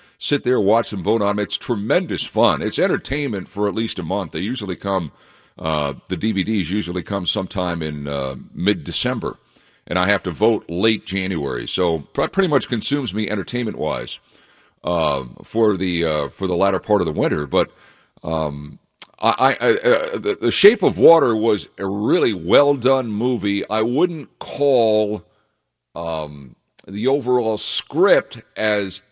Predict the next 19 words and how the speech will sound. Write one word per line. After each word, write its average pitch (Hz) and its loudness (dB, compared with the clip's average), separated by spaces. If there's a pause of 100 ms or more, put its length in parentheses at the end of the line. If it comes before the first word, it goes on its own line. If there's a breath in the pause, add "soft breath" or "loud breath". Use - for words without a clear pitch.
(160)
interesting 104 -2
as 80 -4
A - -10
Quiet 76 -4
Place, 55 -12 (720)
but 110 0
this 131 -2
Quiet 175 2
Place 110 2
looks 127 0
like 110 2
you've 107 -2
gotta 113 4
really 101 2
suspend 104 -4
reality 92 0
to 76 -8
see 98 -2
it. 69 -6